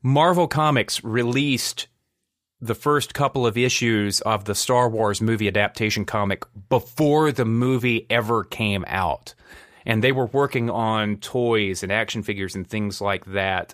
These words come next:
well before the movie came out. You know, the B B C's actually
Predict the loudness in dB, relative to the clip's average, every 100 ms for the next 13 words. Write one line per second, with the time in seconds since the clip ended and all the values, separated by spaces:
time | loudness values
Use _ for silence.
0 | -20 -6 0 4 4 2 -4 -2 0 0
1 | 0 0 0 -2 -2 -2 -2 -2 -2 -2
2 | -4 _ _ -20 -8 -2 0 0 0 0
3 | 2 0 0 0 -2